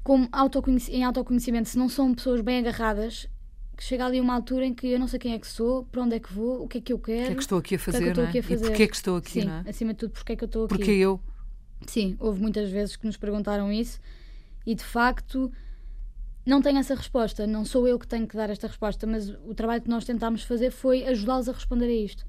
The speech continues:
Speaker 1: "Porquê é que
Speaker 2: Uhum.
Speaker 1: tu estás aqui? Então, o que é que tu podes fazer diferente? Que armas é que tu tens para mostrar ao mundo aquilo que se está a passar e o que é que tu queres fazer com isto para a tua vida?"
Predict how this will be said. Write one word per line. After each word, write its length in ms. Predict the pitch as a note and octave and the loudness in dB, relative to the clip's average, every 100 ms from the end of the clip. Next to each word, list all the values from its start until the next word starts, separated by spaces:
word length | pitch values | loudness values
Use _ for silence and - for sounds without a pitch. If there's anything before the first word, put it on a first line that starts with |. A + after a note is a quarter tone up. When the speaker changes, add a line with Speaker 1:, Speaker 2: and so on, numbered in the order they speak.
| - | -6
Speaker 1:
"Porquê 60 | F3+ | -4
é 20 | |
que 60 | E3+ | -2
Speaker 2:
Uhum. 60 | |
Speaker 1:
tu 80 | G#3+ | -2
estás 220 | A#3+ G#3+ | -2 -2
aqui? 320 | G3 F#3 D#3+ - - - - - - - | -2 -4 -6 -6 -8 -10 -10 -12 -12 -8
Então, 220 | A#3 B3+ | -2 0
o 40 | A#3+ | 0
que 80 | |
é 20 | A#3 | -4
que 60 | |
tu 80 | A3+ | -4
podes 180 | A#3 - | -6 -6
fazer 200 | G#3 G#3 | -6 -4
diferente? 440 | G3+ F#3 F3+ F3 - - - - - - | -4 -6 -8 -8 -10 -12 -12 -14 -14 -2
Que 120 | C4 | 2
armas 260 | C4 B3 | 4 4
é 80 | A#3+ | 2
que 60 | A#3+ | -2
tu 80 | A#3+ | -2
tens 200 | B3+ B3 | -2 0
para 100 | B3 | 0
mostrar 340 | A#3+ - B3 | 0 2 2
ao 100 | A#3+ | 4
mundo 340 | A3+ B3 C4+ - - - B3 | 4 4 2 0 -8 -10 -4
aquilo 200 | B3+ C4+ | -2 -2
que 60 | |
se 40 | - | -2
está 120 | C4 | -2
a 40 | |
passar 440 | A3+ A#3 - C4+ D4 - - - - - | 0 -4 0 0 0 -6 -12 -14 -14 -4
e 220 | C4 C4 | 2 2
o 20 | B3 | 2
que 80 | |
é 40 | C4+ | -2
que 60 | |
tu 80 | - | -2
queres 200 | C#4 C#4+ | 0 0
fazer 300 | A#3+ - F#3+ - | 0 0 0 2
com 180 | C#4+ | 6
isto 200 | C#4+ D4+ | 6 4
para 100 | - | -2
a 40 | D4 | -2
tua 120 | D4+ | 0
vida?" 280 | C4 A#3+ A#3+ | 0 0 -2